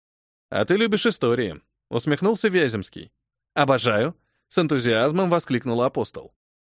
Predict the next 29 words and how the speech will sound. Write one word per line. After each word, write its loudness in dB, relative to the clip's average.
«Некоторые 0
воспоминания 0
все-таки -2
слишком -2
яркие, 0
чтобы -2
ими 2
не 0
хотелось 0
бы -2
поделиться 0
с -2
другими. -2
Особенно 2
если 2
о 2
них 0
никто 2
больше 2
и 0
не 0
пом-, 0
Ого! 2
Давненько 2
я 4
не 2
видела 2
раскраски 2
плакальщицы». -2